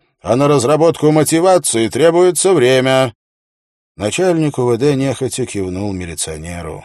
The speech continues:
"Сними". Лейтенант с автоматом под мышкой снял с Бекасова наручники. "Ничего, это ненадолго. Верейский, прошу прощения, товарищ подполковник,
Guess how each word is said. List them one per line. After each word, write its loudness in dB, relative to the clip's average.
"Сними". -6
Лейтенант -10
с -8
автоматом -8
под -4
мышкой -6
снял -4
с -12
Бекасова -12
наручники. -12
"Ничего, 2
это 2
ненадолго. 2
Верейский, 2
прошу -4
прощения, -2
товарищ -2
подполковник, -2